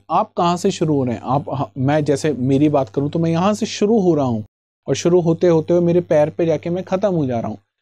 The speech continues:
तो यहाँ से शुरू हो रहा हूँ तो मेरा सबसे पहला हिस्सा हेड आपको देखने को मिलेगा।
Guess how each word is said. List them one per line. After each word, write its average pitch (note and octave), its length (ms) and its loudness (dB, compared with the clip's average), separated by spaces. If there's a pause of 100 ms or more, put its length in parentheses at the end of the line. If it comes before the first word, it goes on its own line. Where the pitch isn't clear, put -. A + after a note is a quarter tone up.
(220)
तो F3+ 60 2
यहाँ F3 240 0
से G#3+ 140 -2
शुरू G#3+ 260 0
हो G3+ 60 4
रहा G#3 100 2
हूँ G#3 80 0
तो A3 180 0
मेरा F3 300 2
सबसे - 340 -4
पहला F#3+ 260 0
हिस्सा E3 440 -4 (200)
हेड G3 220 2
आपको E3+ 280 -2
देखने C3+ 280 -2
को C3+ 120 -6
मिलेगा। B2+ 440 -2